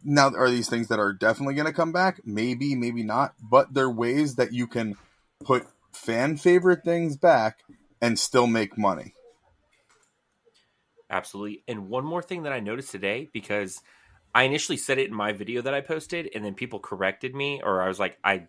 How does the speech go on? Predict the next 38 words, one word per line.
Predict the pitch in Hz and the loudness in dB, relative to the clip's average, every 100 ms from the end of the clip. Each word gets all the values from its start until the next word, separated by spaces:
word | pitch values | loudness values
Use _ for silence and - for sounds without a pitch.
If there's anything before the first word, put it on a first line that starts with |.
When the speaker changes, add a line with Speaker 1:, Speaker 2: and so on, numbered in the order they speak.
| - | -10
Speaker 2:
corrected | - 104 98 | -4 -4 -2
myself, | 95 87 98 110 113 | -6 -4 -2 -2 -4
is | 95 | -4
that, | 98 92 | -4 -4
like, | 95 | -6
I | 95 | -6
was | 90 | -6
like, | 87 | -4
"Oh, | 127 | -2
he | 113 | 0
got | 98 101 | 0 -4
fired." | - 120 110 87 85 - - | 0 2 2 -2 -8 -20 -20
Because | _ 101 92 - _ | _ 0 0 -4 _
coming | - 120 110 | -8 -6 -4
from | 113 | -4
a | 98 | -4
corporate | - 107 139 | -2 -2 -2
world, | 120 131 143 143 _ _ _ _ - | -2 0 0 -4 _ _ _ _ -2
like, | 98 95 - | 0 0 -2
when | 98 | -4
you | 101 131 | -4 -4
just | 117 120 | -2 0
had | 127 | -2
your | 117 | -2
contract | 104 107 107 117 | 0 0 2 -2
renewed | 110 101 113 120 | -2 -2 0 -2
and | 101 | -2
then | 101 98 | -2 -2
you | 98 101 95 - _ _ - | -2 -2 -4 -8 _ _ -4
retire | 98 92 - 104 110 113 | -2 0 4 6 6 6
Speaker 1:
Step | 101 | 4
down. | 92 | 2
Speaker 2:
effective | 95 113 - 110 | 2 0 0 -4
Speaker 1:
<laughs> | |
Speaker 2:
immediately | 104 98 104 120 107 127 123 | -2 -2 0 0 0 0 0
or | 98 85 | 0 -4
step | - - 107 - | -4 2 2 2
down, | - 98 104 117 127 | 0 4 4 2 -2